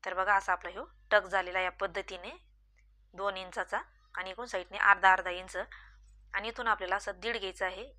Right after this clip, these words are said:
इकडून पण दीड, इकडून पण दीड आणि त्याला असं आपल्याला लाईन मारून घ्यायची आहे या पद्धतीने आणि इकडून, इकडून एक इंच वरती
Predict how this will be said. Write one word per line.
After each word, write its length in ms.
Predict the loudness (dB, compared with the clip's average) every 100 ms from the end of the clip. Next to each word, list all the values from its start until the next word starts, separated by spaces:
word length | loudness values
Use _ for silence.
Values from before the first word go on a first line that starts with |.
| -14
इकडून 360 | -12 -8 -8 -4
पण 160 | -6
दीड, 200 | -6 -10 -10 -20 -20 -12
इकडून 300 | -10 -6 -8
पण 240 | -2 -4 -2
दीड 180 | -10 -10 -18 -20 -12
आणि 140 | -8 -2
त्याला 200 | 2 2
असं 180 | 0
आपल्याला 320 | -4 -4 -8 -10 -12 _ _ -20 -20 -20 -20 -20 -20 -20 -20 -20 -20 -20 -20 _ _ -4
लाईन 260 | 0 0 0
मारून 260 | -2 -2
घ्यायची 240 | -10 -8 -6
आहे 60 |
या 60 | -6
पद्धतीने 480 | -6 -8 -10 -12 -8
आणि 240 | -8 -8
इकडून, 280 | -10 -10 -14 -16 -20 -14
इकडून 240 | -12 -10
एक 220 | -8 -8 -10
इंच 160 | -10
वरती 420 | -6 -6 -8 -14